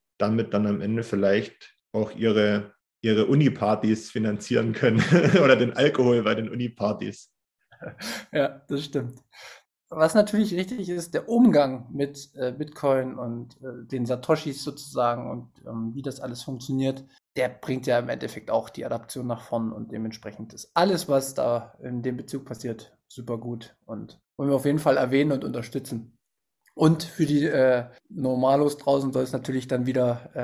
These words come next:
Speaker 2: einen Einblick geben, dass es auch andere Stellen gibt, wo es schneller geht als in Deutschland. <laughs> Und, ähm, jetzt ist es nicht nur in El Salvador, jetzt bewegt sich da auch ein bisschen was. Wir gucken mal, wie schnell es ist, aber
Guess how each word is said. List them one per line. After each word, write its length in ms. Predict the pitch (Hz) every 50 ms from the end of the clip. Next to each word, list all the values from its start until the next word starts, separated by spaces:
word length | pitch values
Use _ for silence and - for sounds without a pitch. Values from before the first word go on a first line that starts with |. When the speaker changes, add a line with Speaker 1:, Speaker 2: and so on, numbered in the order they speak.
| 123 120 120
Speaker 2:
einen 120 | 127 123
Einblick 400 | 123 135 135 135 135 139 131 135
geben, 340 | - 135 127 123 127 123 117
dass 480 | 120 123 120 117 - - - - - _ _ -
es 140 | - - -
auch 180 | 151 - -
andere 260 | 143 147 156 151 151
Stellen 260 | - - 147 139 139 131
gibt, 200 | 139 135 139 139
wo 60 | 131
es 60 | 123
schneller 320 | - - 139 131 131 127
geht 180 | 120 127 127 -
als 180 | 123 123 123 123
in 80 | 113
Deutschland. 540 | 117 123 127 - - 143 139 131 131 - - - -
<laughs> 400 | - - - - - - _ -
Und, 400 | - 127 135 127 123 123 - - - - - - - - - - - - _ -
ähm, 280 | - 139 117 117 110 110
jetzt 200 | - 127 117 -
ist 120 | 170 131 123
es 380 | 123 120 120 135 147 - 135
nicht 200 | 131 127 127 127
nur 300 | 131 127 123 120 123 123
in 200 | 120 120 117 113
El 120 | - 120 117
Salvador, 540 | 117 - 131 127 127 131 107 120 120 120 117
jetzt 320 | 113 113 - - - -
bewegt 300 | - 120 120 123 120 -
sich 140 | - - -
da 80 | 123
auch 180 | 123 139 127 113
ein 80 | 120 117
bisschen 280 | 120 120 - 117 113
was. 200 | 113 113 113 -
Wir 80 | 127 127
gucken 260 | - 180 160 - 131
mal, 160 | 123 123 120
wie 60 | 123
schnell 220 | 117 - 123 120 117
es 120 | 117 120
ist, 200 | 117 117 113 -
aber 460 | 107 107 117 110 107 104 - - -